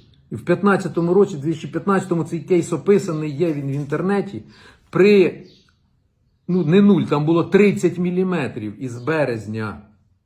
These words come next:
по вересень, було отримано по шість тонн пшениці і ячменю, і, е, більше трьох тонн соняшника. При тридцяти міліметрах опадів за весь цей період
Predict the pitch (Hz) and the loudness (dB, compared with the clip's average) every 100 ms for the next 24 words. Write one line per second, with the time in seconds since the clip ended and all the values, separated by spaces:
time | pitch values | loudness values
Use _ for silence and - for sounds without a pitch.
0 | _ _ _ _ _ - 156 107 - - | _ _ _ _ _ -2 0 0 -6 -18
1 | _ 127 190 226 185 135 - 92 92 _ | _ 0 2 4 0 -2 -8 -12 -16 _
2 | _ _ _ _ _ _ _ _ _ _ | _ _ _ _ _ _ _ _ _ _
3 | _ _ _ _ _ - 143 180 175 180 | _ _ _ _ _ -6 2 4 4 4
4 | 202 185 160 - 175 180 208 - - 185 | 4 4 -2 -2 -2 0 -2 -2 0 0
5 | 156 101 - _ _ - 180 220 247 196 | 0 -4 -12 _ _ -4 0 2 0 -2
6 | 160 - - - 151 147 160 160 196 214 | -6 -6 -12 -10 -6 -4 -4 -2 -2 0
7 | 185 143 156 156 156 147 139 139 143 139 | -2 -2 -6 -6 -2 -2 -2 -4 -4 -4
8 | 160 160 156 151 160 - - _ 165 160 | -4 -6 -4 -4 -4 -6 -20 _ -4 -4
9 | 143 - - - 185 170 143 113 - 113 | -6 -18 -18 0 4 4 2 -2 -4 -8
10 | 110 - - _ _ _ _ _ _ 151 | -8 -12 -14 _ _ _ _ _ _ 0
11 | 147 180 180 185 - 247 220 196 196 208 | 4 2 4 2 2 2 4 4 2 2
12 | 180 - 196 262 233 202 151 127 160 170 | -2 -2 2 2 4 2 0 0 0 0
13 | 202 - 185 - 170 170 247 302 202 110 | -2 -4 -6 -4 -2 0 0 2 2 0